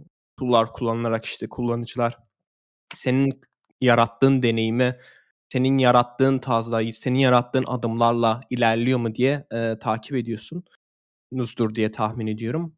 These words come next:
E, çünkü genelde işte sektörde o şekilde oluyor ama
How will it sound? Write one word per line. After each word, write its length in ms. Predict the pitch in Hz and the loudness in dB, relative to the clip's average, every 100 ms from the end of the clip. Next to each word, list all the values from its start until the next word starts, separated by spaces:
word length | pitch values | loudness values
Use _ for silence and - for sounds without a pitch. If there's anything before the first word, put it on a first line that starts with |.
| - | -10
E, 160 | 117 113 | -6 -6
çünkü 180 | 107 117 | -6 -6
genelde 500 | 113 113 110 107 110 107 | -4 -2 -4 -4 -8 -8
işte 360 | - 110 107 | -8 -6 -6
sektörde 460 | - 120 - 113 120 | -8 -12 -6 -6 -6
o 40 | |
şekilde 380 | 123 120 117 113 | -6 -8 -10 -6
oluyor 280 | 135 165 156 | -4 -2 -2
ama 320 | 139 165 185 | -2 -2 -2